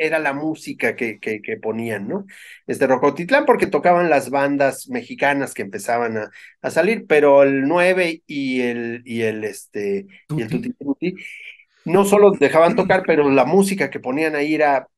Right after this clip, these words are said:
Speaker 1: pues, nueva, padrísima, como interesante, era como todo lo que buscábamos, este, este, underground de la época, ¿no? Entonces, básicamente,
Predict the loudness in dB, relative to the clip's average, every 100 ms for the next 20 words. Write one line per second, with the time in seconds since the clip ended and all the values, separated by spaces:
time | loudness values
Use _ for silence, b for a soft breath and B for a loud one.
0 | _ _ -8 -8 _ -6 -2 2 2 2
1 | 2 0 -2 -4 -8 -8 -4 -4 -4 -4
2 | -4 -4 -4 -4 0 0 0 -4 -4 -2
3 | -2 -2 -6 -6 -2 0 2 0 -4 -10
4 | -8 0 2 2 0 -4 -8 -16 -18 -14
5 | -16 -16 B B -10 -10 -8 -6 -4 -4
6 | -6 -4 -2 0 2 2 2 2 2 0
7 | -2 -2 -4 -6 -10 -10 -6 -2 0 0
8 | 2 2 2 -2 -2 2 2 2 0